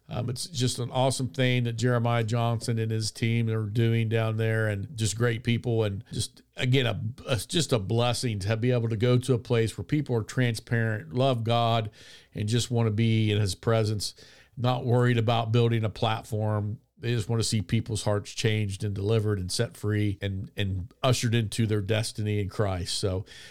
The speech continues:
encourage everybody to check it out. You can see all the, the sessions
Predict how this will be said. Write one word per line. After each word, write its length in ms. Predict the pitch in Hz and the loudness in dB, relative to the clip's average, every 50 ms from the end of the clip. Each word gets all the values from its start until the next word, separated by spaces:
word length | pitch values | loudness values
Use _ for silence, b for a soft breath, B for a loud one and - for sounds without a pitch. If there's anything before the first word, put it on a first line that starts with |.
| B B B B | B B B B
encourage 420 | - - 156 170 165 151 143 131 151 | 0 2 4 4 4 4 4 4 4
everybody 480 | 160 151 156 147 151 156 151 151 147 | 4 4 4 4 4 4 4 4 2
to 140 | 123 - 123 | 2 0 -2
check 260 | - - 165 147 151 | 2 2 2 4 4
it 80 | 151 139 | 4 4
out. 320 | 151 160 175 180 175 - - | 4 6 4 4 2 2 2
You 160 | 127 139 139 | 2 2 4
can 120 | 127 123 107 | 4 2 0
see 380 | - - 165 160 151 147 147 | 0 2 4 6 6 4 4
all 440 | - 151 143 143 147 156 160 165 160 | 2 2 4 4 6 6 6 4 4
the, 540 | 143 139 139 135 131 131 127 127 127 127 131 - | 4 4 6 6 6 6 6 6 6 4 2 0
the 80 | - 110 | -2 -2
sessions 720 | 98 - - 147 147 139 - 170 165 160 151 135 - | 0 2 2 2 2 2 2 2 2 2 0 -2 -4